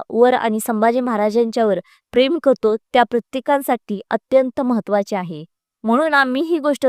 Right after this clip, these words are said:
तुम्हाला सांगितली. या गोष्टी किंवा ह्या भेटीमध्ये काय झालं असेल,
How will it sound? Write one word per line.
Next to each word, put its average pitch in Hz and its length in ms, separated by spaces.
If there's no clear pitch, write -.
तुम्हाला 240 300
सांगितली. 233 600
या 247 200
गोष्टी 247 600
किंवा 262 180
ह्या 277 200
भेटीमध्ये 220 680
काय 247 200
झालं 240 280
असेल, 208 320